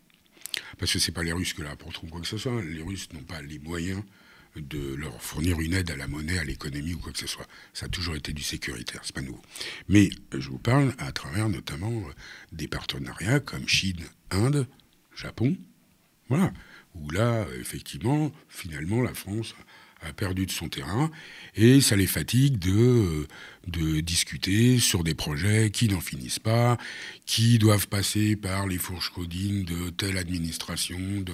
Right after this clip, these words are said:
tel, euh, de tel accord, et cetera. Euh, voilà, c'est trop lent.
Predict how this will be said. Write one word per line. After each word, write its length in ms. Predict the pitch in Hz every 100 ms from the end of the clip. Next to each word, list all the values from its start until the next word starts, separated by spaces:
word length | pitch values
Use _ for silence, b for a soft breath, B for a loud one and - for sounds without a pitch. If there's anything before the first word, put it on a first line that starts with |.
| 76
tel, 220 | 95 90
euh, 240 | 87 80 78 B B B B B
de 140 | 85 85
tel 240 | 107 101
accord, 400 | 87 - 113 104
et 80 | 85
cetera. 520 | - 85 90 98 131 123 B B B B -
Euh, 320 | 78 73 71 67 - - - - - - -
voilà, 180 | 135 123
c'est 180 | - 92
trop 200 | - 143
lent. 160 | 143